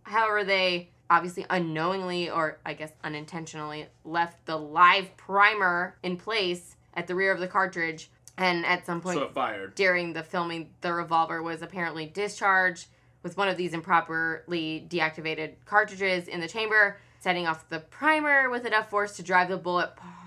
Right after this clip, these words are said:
Speaker 1: part way into the barrel, where it became stuck, a condition known as a squib load.
Speaker 2: Mm.
Speaker 1: Uh-huh.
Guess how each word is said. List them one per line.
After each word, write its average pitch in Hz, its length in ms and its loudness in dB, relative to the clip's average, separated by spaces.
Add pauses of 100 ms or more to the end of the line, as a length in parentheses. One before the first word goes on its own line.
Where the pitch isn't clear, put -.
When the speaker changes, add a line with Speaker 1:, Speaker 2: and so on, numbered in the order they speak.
Speaker 1:
part 185 420 2
way 170 380 -4
into 160 220 -8
the 156 100 -10
barrel, 151 560 -4
where 165 180 -2
it - 100 -6
became 165 320 -8
stuck, - 840 -2 (200)
a 180 60 -6
condition 180 420 -4
known 175 340 -2
as 165 200 0 (120)
a 165 160 -6
squib - 1000 -10
load. 311 420 0 (340)
Speaker 2:
Mm. 285 200 -8 (440)
Speaker 1:
Uh-huh. 185 260 -6